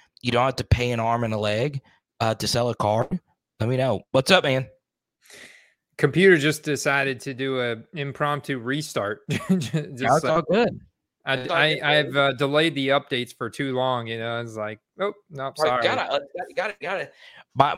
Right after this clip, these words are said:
Speaker 1: my computer is on its last leg. I feel it, like, trembling. My MacBook Pro. Um, but yeah,
Speaker 2: I missed
Speaker 1: you're
Speaker 2: your play of the week, man. <laughs> Who was it? Who
Speaker 1: Oh, oh,
Speaker 2: was
Speaker 1: you
Speaker 2: it?
Speaker 1: missed it? Well, it was the, uh, Falcon skills, skill guys.
Speaker 2: Ooh.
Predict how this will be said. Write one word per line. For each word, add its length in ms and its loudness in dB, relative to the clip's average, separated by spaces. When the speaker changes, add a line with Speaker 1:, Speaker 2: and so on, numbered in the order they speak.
Speaker 1:
my 60 2
computer 540 -4
is 120 -4
on 180 -4
its 200 -8
last 340 -2
leg. 280 -2
I 100 -2
feel 460 -4
it, 240 -6
like, 200 -10
trembling. 640 -12
My 120 -8
MacBook 420 -10
Pro. 340 -2
Um, 520 4
but 140 4
yeah, 200 6
Speaker 2:
I 60 10
missed 160 4
Speaker 1:
you're 120 0
Speaker 2:
your 120 0
play 220 8
of 60 6
the 80 8
week, 300 0
man. 240 4
<laughs> 80 -12
Who 240 4
was 240 0
it? 120 -4
Who 80 8
Speaker 1:
Oh, 40 10
oh, 140 8
Speaker 2:
was 80 6
Speaker 1:
you 60 0
Speaker 2:
it? 40 0
Speaker 1:
missed 260 2
it? 100 -2
Well, 140 -2
it 80 4
was 220 2
the, 240 2
uh, 160 8
Falcon 560 2
skills, 480 -2
skill 300 -2
guys. 500 -6
Speaker 2:
Ooh. 240 -2